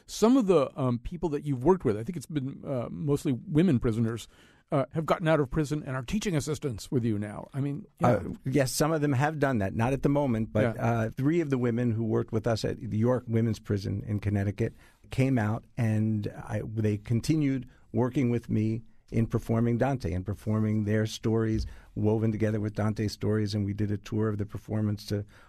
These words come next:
Speaker 2: Harvard and to Brown and to New York as a fundraiser for the Women's Prison Association. And they said to, they said to me, when we came out of prison,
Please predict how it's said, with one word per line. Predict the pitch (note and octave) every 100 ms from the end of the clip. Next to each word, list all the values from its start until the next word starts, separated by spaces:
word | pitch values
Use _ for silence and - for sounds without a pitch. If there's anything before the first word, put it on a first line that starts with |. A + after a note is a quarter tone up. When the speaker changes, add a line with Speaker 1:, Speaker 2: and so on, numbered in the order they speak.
| -
Speaker 2:
Harvard | F#2+ G#2 A2+ G#2+
and | G#2+ G2+
to | A2+ G#2
Brown | G2 G2+ G#2 G#2+ G#2+
and | G#2 G#2 G2
to | G#2+ G#2
New | G2+ G#2+
York | G#2 G#2 G#2 G#2
as | G#2
a |
fundraiser | G#2 G#2 G#2+ G#2 G#2 G#2
for | G2 G#2+
the | G2+
Women's | G#2 G#2 -
Prison | G#2+ G2+ G2+
Association. | - G2 F2+ F#2 - A2+ - - - -
And | - A2+
they | B2 C#3 C#3+ - -
said | - A#2+ C#3+ C3+
to, | C#3+ - -
they | B2
said | B2 D3 C3+
to |
me, | A#2 A#2
when | A2+ A#2+
we | B2+
came | C#3 D3 C3
out | B2+
of | A2+
prison, | - F#3 D3 A#2+